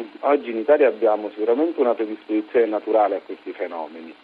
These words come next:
Eh, e questo, diciamo, è il dato di partenza. Eh, il nostro paese, eh, da sempre è soggetto in maniera molto diffusa al, alle frane e alle alluvioni, quindi alle esondazioni dei corsi d'acqua quando,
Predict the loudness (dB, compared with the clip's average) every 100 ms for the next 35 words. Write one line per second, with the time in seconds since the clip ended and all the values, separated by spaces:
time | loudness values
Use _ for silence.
0 | -20 -20 -20 -8 0 2 2 0 -4 -4
1 | -4 -2 -2 -2 0 0 0 -4 -4 -4
2 | -4 -6 -6 -10 -10 -8 -6 -2 -2 -2
3 | -4 -2 -4 -2 -2 2 4 4 2 2
4 | 2 0 -2 -2 -4 -4 -4 -2 2 2
5 | 0 -4 -6 -6 -10 -16 -12 -8 -6 0
6 | 2 0 -2 -2 -2 -4 -4 -2 0 0
7 | 0 0 -2 -8 -10 -8 -8 0 0 0
8 | -6 -20 -20 -20 -6 -2 -2 -2 -4 -4
9 | -4 -6 -4 0 2 2 0 -4 -8 -14
10 | -8 -4 -2 -2 -2 -2 -2 -4 0 2
11 | 2 0 -6 -4 -4 -6 -6 -6 -6 -4
12 | -4 -4 -6 -2 -2 -4 -6 -4 -6 -6
13 | -8